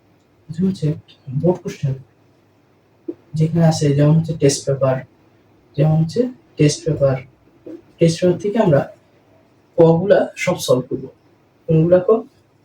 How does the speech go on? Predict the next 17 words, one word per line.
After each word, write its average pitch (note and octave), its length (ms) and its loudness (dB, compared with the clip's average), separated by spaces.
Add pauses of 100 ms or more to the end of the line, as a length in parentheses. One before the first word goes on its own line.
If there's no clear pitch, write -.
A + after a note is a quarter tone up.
(120)
বোর্ড E3 240 2
কোশ্চেন G3+ 340 -2 (120)
প্লাস B2+ 220 2
হচ্ছে - 160 -12 (120)
কলেজ A#2+ 220 0 (120)
আসা - 160 -20 (200)
কোশ্চেন, - 260 -20 (840)
কগুলো C#3+ 300 2
আমরা F#3 120 0 (100)
সলভ - 200 -12
করবো। - 160 -20 (300)
বুঝছো? E3 240 -2 (480)
যদি G3 200 6
এতটুকু B3 320 2
করতে B3+ 220 4
পারো - 140 4 (580)
ক - 20 2